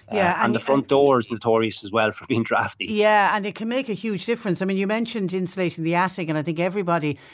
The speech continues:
Speaker 2: is aware of how important that is. But there's also now, it's probably a, a bigger investment, but insulating the external walls of our, of our houses.
Speaker 1: Yeah, so I suppose <clears throat> the,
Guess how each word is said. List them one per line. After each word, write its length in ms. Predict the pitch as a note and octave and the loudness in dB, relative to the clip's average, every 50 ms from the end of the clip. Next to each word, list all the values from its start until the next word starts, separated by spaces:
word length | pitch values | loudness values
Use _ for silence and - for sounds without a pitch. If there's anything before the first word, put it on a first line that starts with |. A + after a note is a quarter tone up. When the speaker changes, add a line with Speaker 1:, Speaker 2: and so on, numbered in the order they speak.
| - - | -10 -6
Speaker 2:
is 160 | - D3+ D#3 | -4 -4 -2
aware 240 | D#3+ E3+ F3 E3+ E3 | 0 0 0 0 0
of 80 | D#3 | -2
how 200 | - E3 E3 E3 | -2 -2 -2 -2
important 440 | D#3+ C#3+ - F3 F3 D#3 - E3+ D3+ | -2 -2 -2 -2 -2 -2 -2 -2 0
that 240 | D#3+ E3+ E3+ E3 - | 0 2 0 0 0
is. 240 | D#3+ C3+ C3 - - - - - - _ | -2 -2 -4 -4 -8 -16 -20 -20 -16 _
But 160 | - G3 F#3+ F#3+ | -4 -2 0 0
there's 180 | G3 F3+ G3 | 0 0 2
also 320 | G#3+ A3+ B3 B3 A#3+ B3 G#3 | 2 2 2 0 -2 -2 -2
now, 120 | G3 F#3+ | -2 -2
it's 140 | F#3 F3 - | -2 -4 -4
probably 520 | - G#3 G3+ G#3 A3 G3 G3+ G3+ F#3+ F#3 | 0 2 2 2 0 -2 -4 -4 -2 -2
a, 240 | - - F3+ E3 D3+ - | -2 -2 -2 -2 -2 -4
a 100 | E3+ D3 | -6 -4
bigger 340 | - F#3+ F#3 F3+ F3+ F3 E3 | -2 0 0 0 0 0 0
investment, 600 | D#3+ D#3 C#3+ F3 F#3 F3+ - - F3 E3 D3+ - | 0 0 0 0 -2 -2 -4 -4 -4 -4 -2 0
but 180 | F3+ E3 - - - - - _ - | -2 -4 -4 -6 -14 -20 -20 _ -6
insulating 640 | A#3 A#3 B3+ B3+ - C#4+ B3+ A3+ A3 A3 A3 G3+ F#3+ | -4 -2 -2 -2 -2 -2 -2 0 0 -2 -2 -4 -2
the 120 | F3+ F#3+ | -2 -2
external 580 | F#3 F3+ - - - - G3 F#3+ F#3+ F#3 F3 E3+ | -2 -4 -6 -10 -8 -4 -2 -2 0 0 0 0
walls 720 | E3+ F3 F#3 F3+ E3+ E3+ E3+ D#3 D3 D3+ D3 - - - - _ | 0 2 2 2 2 2 2 0 -2 -4 -8 -12 -14 -18 -16 _
of 160 | - E3+ D#3 E3 | -8 -6 -2 -2
our, 160 | D#3 D3+ - - | -2 -2 -2 -2
of 140 | E3 D3+ | -4 -2
our 140 | D#3+ D3+ D3 | -2 -2 -2
houses. 720 | B2+ B2+ E3+ E3 D#3+ D#3+ D#3 C#3+ - - - - - - - _ _ _ _ _ _ _ _ _ _ _ _ _ _ _ _ _ _ _ _ _ _ _ _ _ _ _ _ _ _ _ _ _ _ | -2 -2 -2 -2 -2 -2 -4 -8 -12 -16 -14 -14 -14 -14 -14 _ _ _ _ _ _ _ _ _ _ _ _ _ _ _ _ _ _ _ _ _ _ _ _ _ _ _ _ _ _ _ _ _ _
Speaker 1:
Yeah, 240 | - D#3 D3+ B2+ A2+ | 0 2 2 2 2
so 260 | - - - B2 B2 - | 0 0 0 0 0 2
I 100 | C#3+ C3 | 0 0
suppose 560 | A2+ - C#3 B2 D3+ D#3+ E3 D#3+ D3 - - | 0 0 0 2 4 6 6 4 4 2 0
<clears throat> 40 | - | 2
the, 760 | - E3 D3+ A2 - - _ _ _ _ _ - A#2+ A#2+ A#2+ | 2 4 4 2 -2 -6 _ _ _ _ _ -4 -4 -4 -4